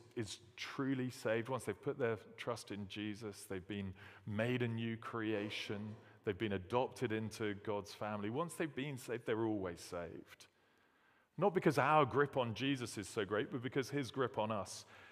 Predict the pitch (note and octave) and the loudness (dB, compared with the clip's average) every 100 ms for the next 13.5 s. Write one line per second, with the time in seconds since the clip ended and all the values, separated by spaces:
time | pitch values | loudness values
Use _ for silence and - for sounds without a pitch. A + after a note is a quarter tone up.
0 | - A#2+ G#2+ F#2+ - C3 A#2 G#2+ G#2+ G2+ | -6 2 2 0 0 2 4 4 4 4
1 | F#2+ G2+ F#2+ G2 F#2 G#2+ G2+ - - - | 2 0 -2 -6 -2 -2 -2 -4 -8 -2
2 | F#3+ A2+ F2+ - - G#2 G#2+ A2 G#2+ - | 0 0 -2 -10 -6 -4 -4 -2 -4 -4
3 | A2 F#2+ F#2 F2+ - - F2 E2+ D#2+ - | -4 -4 -4 -8 -12 -8 -4 -2 -4 -8
4 | - - _ _ _ _ _ _ _ _ | -18 -20 _ _ _ _ _ _ _ _
5 | _ _ _ _ _ _ _ _ _ _ | _ _ _ _ _ _ _ _ _ _
6 | - D3 F#3+ G#3 D#3+ C3+ C#3+ B2 A#2+ A2 | 0 2 2 2 2 2 0 0 0 0
7 | A2 - A#2+ A2+ - - A2+ C#3+ D3+ G#2+ | -2 0 -2 -2 -10 -4 4 4 4 2
8 | - G2+ A2 G2 - - - - A2+ G2+ | 0 -4 0 -2 -2 -10 -8 -4 -4 -4
9 | G#2 F#2+ F#2 F2 - G2 E2 D2+ - - | -4 -4 -4 -6 -4 -4 -4 -8 -16 -16
10 | - - - - - _ _ _ _ _ | -14 -16 -18 -20 -20 _ _ _ _ _
11 | _ - A#2 C#3 F#3+ F3+ A#2 A#2 G2 - | _ -2 0 2 4 4 2 -2 -4 -8
12 | A2+ - A2+ G2 A2+ A2+ - G2+ - G2+ | -8 -4 -4 -2 -2 -2 -6 -8 -6 -6
13 | F#2 D#2 - - | -4 -6 -10 -14